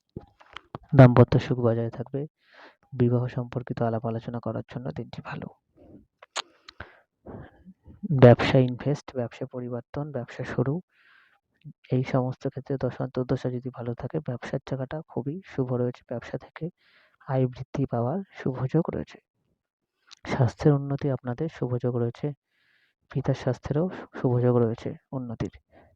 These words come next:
গৃহ সম্পর্কিত যে কোনো সিদ্ধান্ত গ্রহণ করতে পারেন, তবে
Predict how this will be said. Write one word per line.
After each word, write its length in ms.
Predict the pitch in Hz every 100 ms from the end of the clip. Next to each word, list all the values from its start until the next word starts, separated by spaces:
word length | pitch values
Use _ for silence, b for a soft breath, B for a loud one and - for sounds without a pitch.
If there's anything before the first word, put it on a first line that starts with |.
| _ b b b b b b b _ - - - - -
গৃহ 240 | 123 131
সম্পর্কিত 500 | 147 139 127 131 127
যে 160 | 127 127
কোনো 160 | 123 127
সিদ্ধান্ত 520 | 131 - 131 131 175
গ্রহণ 300 | - 131 120
করতে 300 | 120 - 165
পারেন, 300 | 127 139 170
তবে 340 | 120 113 175